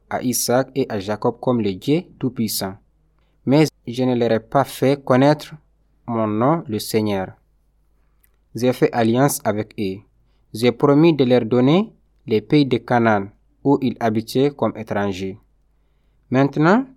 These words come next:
j'attends les plaintes des Israélites qui sont esclaves des Égyptiens. Mais Moïse répondit au Seigneur, Même les Israélites ne m'ont pas écouté. Le Seigneur dit,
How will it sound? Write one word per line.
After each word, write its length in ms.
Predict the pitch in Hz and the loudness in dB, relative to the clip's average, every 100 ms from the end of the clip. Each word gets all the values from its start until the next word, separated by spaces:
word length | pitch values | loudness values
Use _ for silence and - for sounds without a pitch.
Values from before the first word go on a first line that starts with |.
| _ - _ - | _ -20 _ -10
j'attends 380 | 117 131 131 151 | -2 0 4 4
les 180 | 127 113 | 4 0
plaintes 540 | - 151 143 143 113 | 0 2 2 -2 -6
des 180 | 110 120 | -6 -4
Israélites 560 | 123 131 127 139 170 - _ _ _ _ _ _ | -2 0 2 0 -2 -8 _ _ _ _ _ _
qui 120 | 135 | -8
sont 160 | - 117 - | -4 -6 -6
esclaves 440 | 120 - 120 127 | -8 -2 0 0
des 160 | 98 92 | -2 -6
Égyptiens. 580 | 95 110 - 107 92 95 _ _ _ _ _ _ _ _ _ _ _ - | -8 -10 -8 -6 -6 -10 _ _ _ _ _ _ _ _ _ _ _ 0
Mais 140 | 131 | 4
Moïse 560 | 147 175 143 104 - - _ _ | 6 6 6 2 -8 -18 _ _
répondit 540 | - 131 135 139 147 165 | -4 -2 2 2 2 -2
au 40 | 113 | -4
Seigneur, 540 | - 120 113 104 98 - _ _ _ _ _ _ - | -6 -2 0 -2 -4 -14 _ _ _ _ _ _ 0
Même 160 | 185 214 | 4 6
les 180 | 151 127 | 4 2
Israélites 600 | - 139 139 156 190 - _ _ _ - | 2 2 4 2 -2 -6 _ _ _ -8
ne 100 | 120 | -6
m'ont 180 | 117 117 | -4 -2
pas 180 | 151 - | 0 0
écouté. 500 | 113 110 - 98 95 _ _ _ _ _ _ _ _ _ - | -4 -10 -10 -12 -12 _ _ _ _ _ _ _ _ _ -4
Le 120 | 113 | -2
Seigneur 400 | 107 135 135 131 | 0 2 2 2
dit, 280 | 120 113 | 0 -4